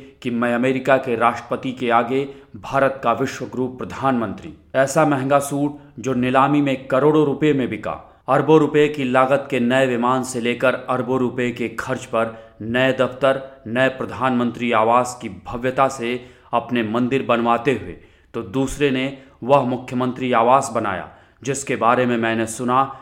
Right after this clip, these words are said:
कि पर्दे आठ आठ लाख रुपए के, एक करोड़ रुपए के टीवी सेट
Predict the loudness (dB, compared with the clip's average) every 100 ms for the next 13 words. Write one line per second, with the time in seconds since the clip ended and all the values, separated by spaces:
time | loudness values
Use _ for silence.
0 | -14 -12 -6 -2 0 0 -2 2 0 0
1 | -6 -6 0 2 2 0 -6 -6 -8 -12
2 | -18 _ _ -2 -2 -2 -4 -2 -2 -4
3 | -4 -6 -4 -6 -4 -4 -4 -6 -10 -12